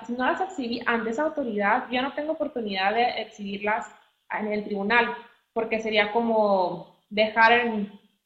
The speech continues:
no lo dice tal cual, pero es como, como dejar en estado de indefensión a la autoridad, básicamente es lo que dice. Porque tú tuviste la oportunidad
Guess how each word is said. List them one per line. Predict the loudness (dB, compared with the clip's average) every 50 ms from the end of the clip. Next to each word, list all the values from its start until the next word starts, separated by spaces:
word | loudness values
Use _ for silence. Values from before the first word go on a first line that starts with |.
| _ _ _
no | 0 2
lo | 2
dice | 2 2 2
tal | 2 2 2 2 4
cual, | 4 4 4 4 2
pero | 2 2 2
es | 2 2 0 -2
como, | -4 -4 0 2 4 4 4 2 0 -4 -14 -20 _ _ _ _ _ _ _ _ _
como | -4 -2 0 2 2
dejar | 2 2 4 6 6 6
en | 6 4
estado | 2 -2 0 4 4 6 6
de | 6 6
indefensión | 6 4 2 2 0 -2 -4 -4 -4 -2 0 2
a | 2
la | 4 4
autoridad, | 2 2 -2 -4 -2 2 4 4 4 2 0 -8 -16 -20 _ _ _ _ _ _ _ _ _ _ _ _ _ _ _ _ -4
básicamente | 0 0 0 0 0 -4 -4 -4 -4 -4 -4 -6 -6
es | -8 -8
lo | -10 -12
que | -14 -18
dice. | -20 -16 -14 -14 -14 -14 _ _ _ _ _ _ _ _ _ _ _ _ _ _ _ _ _ _ _ _ _ _ _ _ _ _ _ 0
Porque | 2 2 2 4 4 4 6 6 4 2
tú | 0 -2
tuviste | -2 0 0 0 2 4 4
la | 4
oportunidad | 6 6 2 0 0 0 -2 0 2 4 6 6 6 6 4 2 -2